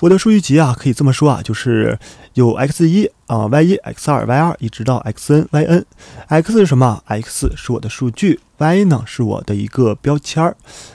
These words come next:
那咱们来看，假如说啊，咱们现在有 N 个数据，N 个数据里边呢，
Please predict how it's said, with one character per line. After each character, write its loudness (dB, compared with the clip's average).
那 2
咱 0
们 4
来 2
看， 0
假 -2
如 0
说 0
啊， 0
咱 -6
们 -4
现 -4
在 -2
有 -2
N -4
个 -2
数 -4
据， 0
N -2
个 0
数 -2
据 0
里 -2
边 -2
呢， 0